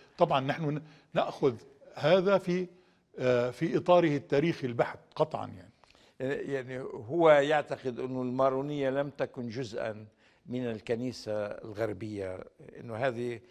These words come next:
Speaker 2: أتت فيما بعد. الموارنة يعتقدون أنه منذ البداية هم انتسبوا إلى البابوية، فهو، آه، آه، ركز على هذه الناحية.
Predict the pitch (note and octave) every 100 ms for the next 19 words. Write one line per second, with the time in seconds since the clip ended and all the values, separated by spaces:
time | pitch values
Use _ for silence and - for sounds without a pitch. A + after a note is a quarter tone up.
0 | _ - - B2+ A#2+ - B2 A#2+ G#2+ G2
1 | E2+ - _ _ _ _ - A#2+ C#3 D#3
2 | D#3 D3 C3+ C3 B2+ - - C#3+ C3+ C3+
3 | C3+ C3+ D3 B2 A#2+ G#2+ F#2+ - G#2+ A#2+
4 | A2+ A#2+ A2 G#2 A2+ _ _ _ - C3+
5 | B2+ C3+ C#3 C3+ A2+ A#2 A#2 A2 F#2+ G#2
6 | F#2+ F#2+ F#2+ - - - _ _ _ _
7 | _ _ _ - _ _ D3 E3+ F#3 F3
8 | E3 D#3+ - - - - E3+ - C#3+ -
9 | C#3+ D#3 D#3+ C#3+ A2 A#2+ A2+ G#2 G2 F#2
10 | F#2+ G2 F2 - E2+ F2